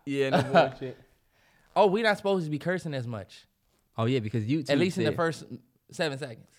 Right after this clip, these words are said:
Speaker 1: That's what they said.
Speaker 2: Yeah, if you curse in the first seven seconds, your video getting smacked.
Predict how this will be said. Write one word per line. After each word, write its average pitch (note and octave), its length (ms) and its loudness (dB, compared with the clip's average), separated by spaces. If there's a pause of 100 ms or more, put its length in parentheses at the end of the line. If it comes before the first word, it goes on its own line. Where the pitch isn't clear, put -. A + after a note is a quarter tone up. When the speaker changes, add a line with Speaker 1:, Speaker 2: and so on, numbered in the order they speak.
(600)
Speaker 1:
That's F3+ 220 8
what B3+ 80 6
they C4 80 8
said. A#3+ 300 4 (460)
Speaker 2:
Yeah, D#3 160 4
if C3+ 80 2
you G3+ 60 -4
curse F#3+ 220 2
in F3 60 -8
the D3 80 -6
first D#3+ 180 -6
seven C#3 180 -8
seconds, B2+ 240 -8
your A#2+ 100 -12
video A#2 200 -10
getting G2 300 -14 (340)
smacked. G#2+ 320 -16